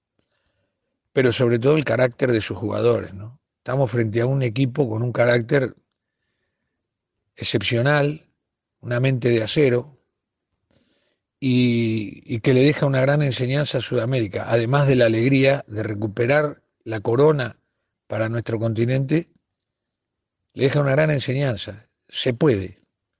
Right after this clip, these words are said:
no estamos tan lejos, pero hay que jugar con todo. Hay que jugar. Nosotros decimos con todo es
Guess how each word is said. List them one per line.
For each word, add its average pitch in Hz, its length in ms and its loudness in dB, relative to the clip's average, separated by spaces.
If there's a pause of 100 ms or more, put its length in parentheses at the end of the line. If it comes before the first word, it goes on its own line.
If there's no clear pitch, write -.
(300)
no 165 100 -4
estamos 135 340 0
tan 107 200 -6
lejos, - 440 -12 (840)
pero 113 220 2
hay 127 80 4
que 139 120 0
jugar 123 500 2 (320)
con 107 180 -6
todo. 90 400 -6 (640)
Hay 113 120 -8
que 113 100 -4
jugar. 110 240 -4
Nosotros 127 480 0
decimos 131 260 -2
con 113 180 -2
todo 151 300 4
es - 280 -2